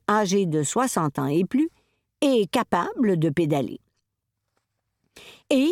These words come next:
il leur a fait faire des trajets d'environ dix kilomètres avec et sans charge pour simuler le transport de marchandises. Nous leur avons demandé d'utiliser l'assistance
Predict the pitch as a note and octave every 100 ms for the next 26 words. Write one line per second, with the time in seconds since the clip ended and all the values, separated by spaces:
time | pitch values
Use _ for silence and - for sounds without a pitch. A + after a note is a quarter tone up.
0 | A#4+ B3+ G#3+ F3+ F3 F3 D#3+ A#3 C#4 F3
1 | E3 D#3+ F3 F3+ E3 G#3 G#3 D3+ C#3+ D#3
2 | F#3 G#3 D3+ C#3+ B3+ E4+ - C4 G3 D3+
3 | D3 C#3 - - A3+ D#3 _ _ _ -
4 | C4 G3 A#3+ - - _ _ F#3+ A#3+ C4+
5 | F3+ - B2 C3 D4+ A3+ A#3 _ _ _
6 | _ _ _ B3 G3+ - F3+ D#3+ E3+ A#3
7 | F3 D3+ G3 D3 - G#3+ F#3 D3 C3 B2+
8 | - F3 C#3+ - - - _ _ _ _
9 | _ _ _ _ _ _ _ _ B3+ C#4+
10 | E4 F#4 C4+ D4+ C5+ C#4 G#3+ F#3+ F3+ D#4
11 | B3+ F#3+ D3+ F#3 F3 E3+ A3 C#4 - _
12 | _ - B3 D4+ C4+ C4+ A3 C4+ C#4 G4+
13 | G4+ C4